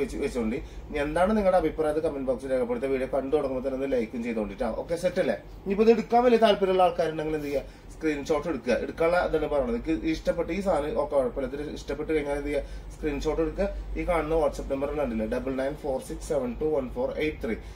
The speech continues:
ഈ നമ്പറിലേക്ക് എന്ത് ചെയ്യുക, ഈ സാധനം screenshot എടുത്ത സാധനം WhatsApp ചെയ്ത് തന്നാൽ മതി. നമ്മൾ അത് ഉണ്ടെന്നുണ്ടെങ്കിൽ ഉണ്ടെന്ന് പറയും, ഇല്ലാന്നുണ്ടെങ്കിൽ ഇല്ലാന്ന് പറയും, എന്താണ് അഭിപ്രായം കാര്യങ്ങളൊക്കെ അതിൽ പറയും. ഞാൻ ഇപ്പൊ തരുന്ന നമ്പറിലേക്ക് മാത്രം Google Pay ചെയ്യുക, അല്ലാതെ വേറൊരു നമ്പറിലേക്ക് ചെയ്യരുത്. അപ്പൊ ഓക്കെ, സെറ്റ്.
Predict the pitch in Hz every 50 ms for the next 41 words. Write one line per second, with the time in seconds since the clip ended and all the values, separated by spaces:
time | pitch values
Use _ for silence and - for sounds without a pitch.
0 | - - - 165 185 190 180 165 165 160 156 151 160 156 151 147 143 135 127 -
1 | - - - - - - - - - 170 175 175 156 147 147 - 175 165 151 139
2 | 139 135 147 143 143 135 143 139 123 127 131 131 123 - 120 113 120 117 113 110
3 | 123 117 113 107 104 - - 123 151 156 147 147 - - - - - - - -
4 | - 160 165 160 151 143 156 151 160 160 156 151 151 151 139 135 139 156 151 156
5 | 143 139 143 147 139 123 127 127 135 143 147 147 147 151 135 131 123 127 135 139
6 | 135 131 139 139 127 123 135 139 143 143 139 135 120 - - 127 135 131 156 160
7 | 151 160 170 180 185 185 - 190 170 160 156 151 143 120 123 143 156 - - -
8 | - - - 135 143 151 151 - 175 156 - 160 151 151 147 151 160 190 202 226
9 | 254 - - - - - - 143 143 139 135 131 135 135 135 - - 151 131 123
10 | 127 123 - 139 135 131 131 127 123 123 117 - 123 113 123 120 120 123 123 117
11 | 117 117 123 135 127 120 117 127 - 135 139 131 117 113 110 107 135 120 135 120
12 | 120 123 120 113 120 175 214 - - - - - - - - 185 190 185 185 -
13 | 247 269 - - - - - - - 175 - - - -